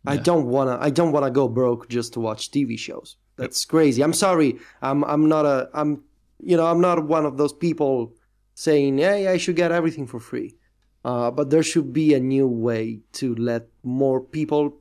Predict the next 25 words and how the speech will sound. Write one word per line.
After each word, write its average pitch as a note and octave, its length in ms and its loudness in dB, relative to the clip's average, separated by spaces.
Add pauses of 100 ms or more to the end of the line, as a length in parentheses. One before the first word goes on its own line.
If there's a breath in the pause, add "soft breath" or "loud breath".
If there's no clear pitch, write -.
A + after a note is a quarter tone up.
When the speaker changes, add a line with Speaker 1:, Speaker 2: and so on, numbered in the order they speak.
(300)
Speaker 1:
pay D3 560 2 (380)
even D3 420 0
less D3 240 0
for F#3+ 180 -4
this F#3 240 -6
stuff, G3 400 -4
but D3 180 -6 (440 soft breath)
ultimately D3+ 460 2
you C3 260 -2
make C3+ 200 -2
more D3 120 0
money. C#3+ 420 0 (580)
Basically G#3+ 340 2
the C#3 100 2
streaming D3+ 400 2
model B2 320 0
for A#2 200 -6
music. G#2+ 600 -2
That's D3+ 260 -2
what D3 160 2
I B2+ 60 2
want B2 240 -2
for B2 120 -10
T B2 260 -8
V. G#2 240 -10